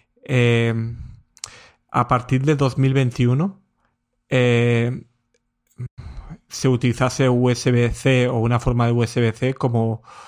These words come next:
como cargador, digamos, o como forma de cargar los teléfonos universalmente, ¿no?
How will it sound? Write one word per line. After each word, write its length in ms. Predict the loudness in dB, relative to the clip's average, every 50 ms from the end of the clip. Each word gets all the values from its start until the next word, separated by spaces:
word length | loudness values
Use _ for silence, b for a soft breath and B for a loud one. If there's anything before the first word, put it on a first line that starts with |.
| B B B B B B
como 280 | -2 0 0 2 0 0
cargador, 720 | 0 0 0 2 2 2 2 2 0 0 -2 -6 -6 -4
digamos, 480 | -4 -2 0 0 0 0 -2 -2 -4 -8
o 240 | -6 -6 -6 -6 -6
como 200 | -4 -4 -4 -2
forma 320 | 0 0 0 2 2 2
de 80 | 0 0
cargar 260 | 0 0 0 0 2
los 160 | 0 -2 -2
teléfonos 460 | -2 -2 0 0 0 0 0 -2 0 0
universalmente, 800 | 0 0 0 0 -2 -2 -2 -4 -2 -2 -4 -4 -6 -8 -10 -12
¿no? 160 | -12 -12